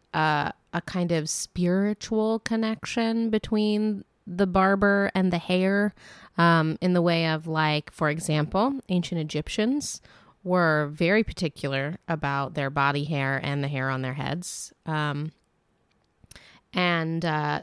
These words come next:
priests especially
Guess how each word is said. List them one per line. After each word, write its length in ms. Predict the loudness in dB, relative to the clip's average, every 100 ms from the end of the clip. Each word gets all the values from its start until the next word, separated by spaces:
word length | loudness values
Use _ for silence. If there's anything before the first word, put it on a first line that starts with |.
| -8 _
priests 840 | -2 0 0 -2 -4 -6 -4 -4 -4 -10 -20 _ -6
especially 840 | -4 -2 -2 0 0 2 0 -4